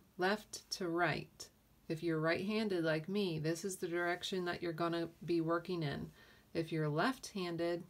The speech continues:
you're gonna wanna go opposite. Um,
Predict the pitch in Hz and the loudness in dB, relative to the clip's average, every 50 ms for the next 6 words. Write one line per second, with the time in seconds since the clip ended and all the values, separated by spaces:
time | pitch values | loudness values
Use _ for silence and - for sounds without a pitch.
0 | - - 170 165 156 165 170 175 175 175 175 170 175 165 170 165 - - - - | -8 -4 -2 0 0 0 0 0 -2 -2 -2 -2 0 0 0 0 0 0 2 2
1 | 175 180 180 - - 156 151 - - - - - - - - - - - - - | 2 2 2 0 -4 -4 -4 -4 -4 -4 -4 -4 -6 -12 -20 -20 -20 -20 -20 -20
2 | - - - - - _ _ _ - - - 147 147 151 147 147 147 147 151 | -20 -20 -20 -20 -20 _ _ _ -20 -10 -4 -2 0 0 0 0 -2 -2 -4